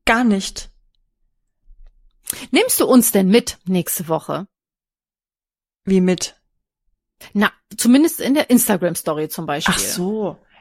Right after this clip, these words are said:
Speaker 1: Ja, so, sofern das geht, ja. Ich vergesse das ja auch dann immer, wenn ich so, wenn ich aufgeregt bin und konzentriert bin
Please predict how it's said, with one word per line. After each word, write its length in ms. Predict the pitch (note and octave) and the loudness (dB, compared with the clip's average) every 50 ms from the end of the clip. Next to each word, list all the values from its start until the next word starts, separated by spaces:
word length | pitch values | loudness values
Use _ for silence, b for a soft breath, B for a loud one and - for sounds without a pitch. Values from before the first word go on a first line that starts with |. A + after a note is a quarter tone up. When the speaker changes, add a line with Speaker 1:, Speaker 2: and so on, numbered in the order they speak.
| b b | b b
Speaker 1:
Ja, 260 | - F3 D3 - E3 | -8 -6 -4 -2 -4
so, 420 | F3 F3 D#3+ - F3 D#3+ D3+ D3 | -4 -6 -8 -6 -6 -6 -6 -8
sofern 480 | E3 - F3+ D#3+ - - G3+ F3 F3+ F#3 | -8 -6 -8 -6 -4 -2 -2 0 0 0
das 360 | F3 F3 - - - - - _ | -2 -2 -4 -8 -10 -10 -12 _
geht, 420 | - E3+ E3+ E3+ G3 C4+ - - | -6 -4 -2 -2 -2 -2 -4 -4
ja. 420 | - G#3 F3+ G3 A#3+ A#3 F#3 F3 - - | -2 0 0 2 2 0 0 -2 -4 -6
Ich 220 | F3 - - - | -8 -8 -8 -12
vergesse 440 | _ - - F#3+ - G#3+ A3+ - - | _ -4 4 6 6 6 6 4 2
das 140 | A3+ G3+ - | 0 -2 0
ja 120 | G3+ E3+ | 0 0
auch 160 | C#3+ E3 - - | 0 0 -2 -2
dann 180 | - E3+ D#3+ | -4 -4 -4
immer, 240 | D3 F3 F#3 F3 D#3+ | -4 -2 -2 -2 -2
wenn 100 | E3+ E3+ | -2 -4
ich 160 | F3 F3+ - | -4 -6 -4
so, 280 | - F3 E3 D#3 F3 - | -2 -2 -2 -2 -4 -6
wenn 140 | - E3+ F3 | -8 -8 -6
ich 100 | - - | -4 -2
aufgeregt 460 | C#3 F#3 - - - E3+ F3+ F3 - | -2 -2 -2 -4 -6 -8 -6 -8 -6
bin 140 | - F3 E3 | -6 -6 -6
und 100 | E3 E3+ | -8 -10
konzentriert 600 | F3 F#3 F3 - F3 E3 - - - F#3+ F#3 - | -12 -12 -10 -10 -12 -14 -10 -6 -6 -6 -6 -4
bin 240 | - E3+ E3+ E3 | -6 -6 -6 -6